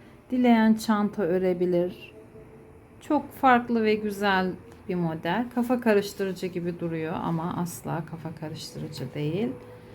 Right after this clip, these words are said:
Bir başka rengini de örmüştüm şöyle. Bu da simli bir ip.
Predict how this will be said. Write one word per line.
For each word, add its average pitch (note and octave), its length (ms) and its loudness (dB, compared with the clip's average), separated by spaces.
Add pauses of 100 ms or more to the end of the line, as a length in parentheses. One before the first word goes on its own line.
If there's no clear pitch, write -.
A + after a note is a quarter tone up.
(320)
Bir C4 180 -4
başka G#3+ 400 2
rengini E3+ 500 0
de D3+ 60 -4
örmüştüm F#3 680 -4
şöyle. F#3+ 640 -4 (1300)
Bu A3 100 -8
da F3 120 0
simli E3+ 520 -2
bir D#3 160 -4
ip. A3+ 260 -4